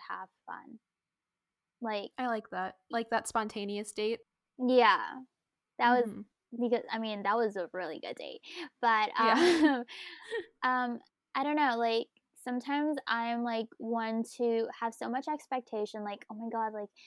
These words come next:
Speaker 1: I hope we do this, I hope, like, this happens," and stuff like that. And then, like, those things don't happen, and I obviously get disappointed. And then sometimes I always feel like, "What's the point of this whole dating thing if, like, maybe, like, if we don't s-,"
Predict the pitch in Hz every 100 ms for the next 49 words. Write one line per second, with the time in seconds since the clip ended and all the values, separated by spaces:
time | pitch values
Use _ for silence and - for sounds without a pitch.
0 | - 233 240 240 220 214 262 269 247 233
1 | 220 226 - 226 226 226 - 240 233 240
2 | 233 233 247 240 240 240 240 240 - -
3 | - - 277 277 269 - - 233 _ _
4 | _ 240 247 - 254 294 294 277 247 220
5 | 214 262 320 - 214 214 208 - 220 240
6 | 233 240 226 233 - 226 220 - - 240
7 | 226 190 240 - - _ - 233 233 226
8 | 220 240 233 247 240 226 226 233 233 -
9 | 233 220 214 214 - 240 247 240 - 226
10 | - 240 226 220 220 214 - 226 220 -
11 | 262 262 247 247 240 233 - 220 - 208
12 | 208 _ _ _ _ _ 226 226 226 226
13 | 220 - 220 214 220 233 220 202 - -
14 | - -